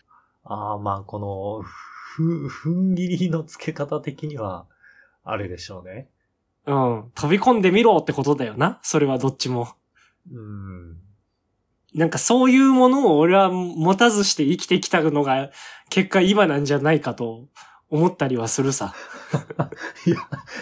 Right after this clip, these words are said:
Speaker 1: いや、いや、いや。
Speaker 2: <laughs> え？
Speaker 1: なんでしょう。そう。難しいな。でも本当に。
Speaker 2: うん。
Speaker 1: なん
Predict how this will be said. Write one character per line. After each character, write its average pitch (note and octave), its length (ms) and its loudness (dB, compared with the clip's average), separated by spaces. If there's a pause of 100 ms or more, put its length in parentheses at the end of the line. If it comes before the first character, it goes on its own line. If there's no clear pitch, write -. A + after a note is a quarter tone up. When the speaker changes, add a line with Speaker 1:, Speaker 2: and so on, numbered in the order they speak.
Speaker 1:
い C#3 60 -2
や、 - 180 -6
い G#3+ 60 -6
や、 - 40 -2
い - 120 -12
や。 E3+ 100 -10 (1160)
Speaker 2:
<laughs> - 0 -
え？ F#3 360 -2 (1800)
Speaker 1:
な B3+ 100 -2
ん A#3+ 40 -2
で F#3 60 -8
し D#3 80 -4
ょ C3 80 -2
う。 - 120 -16 (220)
そ - 180 -2
う。 - 40 -2 (2250)
難 C3 60 -12
し - 180 -12
い A2 40 -10
な。 G2 140 -12
で G#2 80 -10
も G#2 120 -8
本 C4 340 -8
当 C4 100 -8
に。 D#3 380 -10 (540)
Speaker 2:
う C3+ 40 -2
ん。 C3+ 40 -2
Speaker 1:
な A#2+ 340 -8
ん C3+ 60 -20